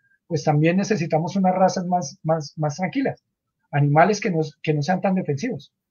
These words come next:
Y eso viene de parte de la, de la misma selección que podemos hacer. O sea, es que es muy fácil, o sea, todos, todos tenemos un, una, una cierta noción de la productividad de nuestras colmenas. Sabemos cuál colmena nos produce más, sabemos cuál colmena nos produce menos,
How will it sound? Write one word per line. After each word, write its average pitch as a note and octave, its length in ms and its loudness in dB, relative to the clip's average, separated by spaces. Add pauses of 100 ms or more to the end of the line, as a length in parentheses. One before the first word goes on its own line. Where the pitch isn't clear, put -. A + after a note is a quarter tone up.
(260)
Y D#3+ 140 2
eso F#3+ 160 2
viene G3+ 280 0
de F3+ 80 -2
parte D#3+ 280 2
de G3 200 0
la, C#3+ 220 0
de D#3+ 140 4
la D#3 80 6
misma F3 280 0
selección F3 360 -2
que E3 100 -4
podemos F3 320 -2
hacer. G3+ 280 2 (640)
O E3 60 -4
sea, G3 120 6
es F#3 100 2
que A3+ 80 8
es A3 60 10
muy A3+ 160 6
fácil, B3 340 8
o D#3+ 80 -2
sea, E3+ 200 2
todos, A#3 520 6
todos A#3 400 4
tenemos F#3+ 360 -4
un, G#3+ 380 -4
una, G3 300 0
una F#3+ 160 4
cierta G#3+ 400 4
noción F3 300 -2
de F#3+ 100 -2
la G3 100 4
productividad D#3 680 2 (400)
de E3+ 100 0
nuestras D#3 380 -2
colmenas. E3+ 540 0 (280)
Sabemos E3+ 420 2
cuál G#3+ 220 8
colmena G3 380 2
nos G3 160 0
produce D3+ 320 -2
más, F#3 300 4 (220)
sabemos D#3+ 340 -4
cuál F#3+ 200 4
colmena F#3 400 2
nos F#3 160 -2
produce C#3+ 300 -2
menos, F#3 360 0